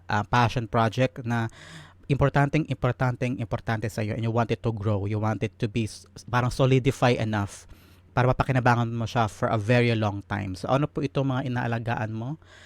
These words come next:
At anong itong bagay na vinivisualize mo na lalago at magiging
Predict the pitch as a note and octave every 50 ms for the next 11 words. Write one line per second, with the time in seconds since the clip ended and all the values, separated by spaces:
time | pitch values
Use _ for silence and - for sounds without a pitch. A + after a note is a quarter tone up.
0 | - - - - B2 B2 - - - C#3 C3+ C3+ C3 C3 C3 B2+ A#2+ - - -
1 | - C3+ B2 A#2 A#2 A#2 A#2 A2 A2+ A#2 A#2 A2+ A#2 A2+ A2 A2+ A#2 - - _
2 | _ _ _ - C3 A#2 C#3+ C#3+ C3+ B2 D#3 D3+ - - C#3+ C3+ C#3 B2+ - -
3 | C3+ C3 B2+ B2 B2 A#2+ A#2 A#2 G#2+ G#2 B2 B2 - A#2 A2+ A2+ A#2 A#2 A#2+ A2+
4 | A2